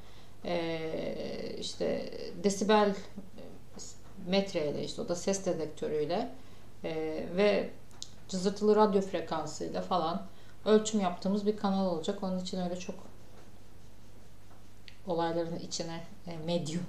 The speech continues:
gibi ya da psikik güçleri olan biriler-, birileri gibi, ki onlara da son derece saygı duyuyorum ama, e, öyle bir, e, gücümüz yok yani.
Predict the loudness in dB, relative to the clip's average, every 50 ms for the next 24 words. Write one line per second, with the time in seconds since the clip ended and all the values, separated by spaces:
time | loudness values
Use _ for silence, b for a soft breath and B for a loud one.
0 | -2 -2 -2 -2 -2 -2 -4 -4 -4 -6 -6 -6 -4 -4 -4 -4 -4 -4 -4 -2
1 | -2 0 0 0 2 2 2 2 2 0 0 -2 -2 -2 0 0 -2 -2 -2 -2
2 | 0 0 2 2 2 2 2 2 2 0 0 0 0 0 0 -2 -8 -8 -6 -4
3 | -2 -2 -2 -2 -2 -2 -2 -2 -2 -2 -2 -2 0 0 0 -2 -2 -4 -4 -2
4 | 0 2 2 2 0 0 0 0 2 2 2 2 2 2 2 0 -2 -2 B B
5 | B B B B B B B B -2 0 0 2 6 8 8 10 10 8 6 4
6 | 4 2 0 0 -2 -6 -6 -8 -8 -8 -8 -8 -8 -8 -6 -4 -2 -2 2 2
7 | 4 6 10 10 10 10 8 6 2 0 -2 -4 -6 -6 -6 -6